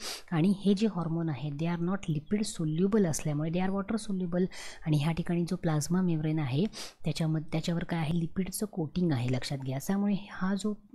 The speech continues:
हार्मोन आहे तो डायरेक्टली आतमध्ये जाऊ शकत नाही. ठीक आहे, हे स-, हे लक्षात येतं आता ह्या ठिकाणी वाचून. मग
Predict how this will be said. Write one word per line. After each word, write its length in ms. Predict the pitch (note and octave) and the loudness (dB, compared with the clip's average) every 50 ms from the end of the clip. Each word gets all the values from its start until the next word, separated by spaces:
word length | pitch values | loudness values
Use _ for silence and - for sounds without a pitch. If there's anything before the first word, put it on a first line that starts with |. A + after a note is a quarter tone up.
| B3 - F3+ E3+ | -20 -14 -10 -6
हार्मोन 400 | D#3+ - D#3 D3+ D#3 D#3+ D#3 D3+ | -4 -2 0 0 0 0 0 0
आहे 160 | C#3+ C#3 D#3+ | 0 -2 -2
तो 100 | - F3 | -4 -2
डायरेक्टली 400 | E3 D#3+ D#3 E3 F3 - G3+ G#3 | -2 0 0 0 0 0 0 2
आतमध्ये 420 | F3+ E3+ D#3 - - D#3+ D3+ E3+ | 2 2 0 -2 -2 -2 0 0
जाऊ 200 | E3 E3 C#3 C3 | 2 0 0 -2
शकत 340 | C3+ - - - - - G3 - - - - - - - - - | -2 -4 -6 -6 -4 -4 -4 -4 -4 -8 -14 -14 -14 -16 -6 -2
नाही. 260 | D#3 C3 G#2 G#2 D3 D3 - - - - - - - | -2 -2 -2 -4 -8 -12 -12 -12 -12 -14 -14 -6 -2
ठीक 160 | G#3 G3+ - | -2 0 2
आहे, 100 | B3+ C4+ B3 - - - | 2 0 0 -2 -2 0
हे 140 | F3 F3 F3 | 2 2 2
स-, 120 | - - - - - | 0 -2 -6 -6 -2
हे 300 | C#3+ D#3+ E3 F3 F3+ E3+ | 2 2 2 2 2 2
लक्षात 300 | E3 D3+ - - D3+ C#3 | 0 0 0 0 0 0
येतं 200 | A#2 G#2+ - C3 | 0 -2 -4 -4
आता 180 | B2 A#2+ - C3+ - | -4 -4 -4 -6 -4
ह्या 160 | C#3 C3 C3 | -4 -2 -2
ठिकाणी 300 | - C#3+ - C3+ C3+ C3+ | -2 -4 -2 -2 -2 0
वाचून. 340 | C#3 C3 B2+ - - C3 C3 - - - - - - - | -2 -2 -4 -6 -8 -10 -10 -10 -10 -14 -14 -12 -4 -2
मग 80 | A3 | -2